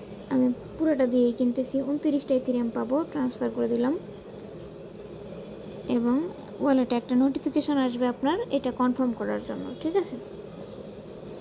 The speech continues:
এই যে একটা নোটিফিকেশন আসছে, এটাকে আমরা কনফার্ম করে দেবো। এই কাজগুলো পিসি দিয়ে খুব সহজে মানে, আহ, একদম পেইন ফ্রি করা যায়, but মোবাইলে আসলে একটার পর একটা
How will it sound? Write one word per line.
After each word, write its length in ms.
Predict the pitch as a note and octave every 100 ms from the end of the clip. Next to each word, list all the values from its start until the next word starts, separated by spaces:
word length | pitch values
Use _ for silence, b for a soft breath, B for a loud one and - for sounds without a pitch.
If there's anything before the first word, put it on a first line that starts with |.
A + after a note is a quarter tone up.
| -
এই 100 | C4
যে 140 | A#3+ A#3
একটা 240 | - A#3
নোটিফিকেশন 600 | A#3+ A#3+ - - A#3+ B3+
আসছে, 340 | B3 - - G4 - B B B B B -
এটাকে 320 | B3 B3 B3
আমরা 220 | A#3+ C#4+
কনফার্ম 440 | D4+ C#4 A#3+ A#3+ A#3
করে 120 | A#3
দেবো। 180 | A#3 - -
এই 140 | D#4
কাজগুলো 440 | D#4+ F4+ D#4+ D4+ C#4+
পিসি 240 | D#4 E4+
দিয়ে 260 | D#4+ D#4 E4
খুব 240 | E4 D4+
সহজে 420 | - C4+ B3+ B3 A#3+
মানে, 340 | A#3+ A#3+ A#3+ - B B B B A#3+
আহ, 540 | A3+ A3 A3 - A#3+
একদম 520 | A#3 B3+ C#4 C4+ B3 - - - A#3+ -
পেইন 440 | C#4 C#4+ D4 C#4 -
ফ্রি 260 | - C#4+ C#4
করা 260 | B3+ A#3+ A3+
যায়, 220 | A#3+ C4+
but 200 | B3+ A#3+ -
মোবাইলে 420 | B3 A#3+ B3+ B3+ B3+
আসলে 640 | - A#3 - B3 A#3 A#3+
একটার 280 | A#3 B3+ A#3
পর 140 | A#3+
একটা 240 | A#3 -